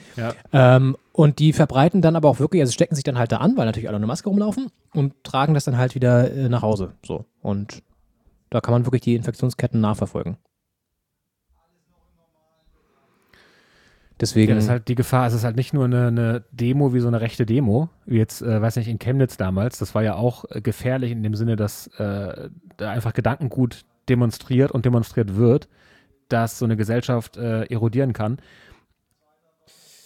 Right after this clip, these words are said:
Speaker 2: Zweiter Wahl-
Speaker 1: Aber jetzt da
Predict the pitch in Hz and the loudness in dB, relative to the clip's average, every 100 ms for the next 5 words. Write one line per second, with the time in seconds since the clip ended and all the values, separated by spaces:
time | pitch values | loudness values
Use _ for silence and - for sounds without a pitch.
0 | _ _ - 123 120 127 160 _ _ _ | _ _ -12 -10 -8 -8 -10 _ _ _
1 | _ 127 107 - _ - 110 113 120 117 | _ -18 -18 -20 _ -6 -2 0 2 2
2 | 117 117 - _ - 120 - 127 127 135 | 0 -2 -8 _ -6 -6 -4 -2 0 -2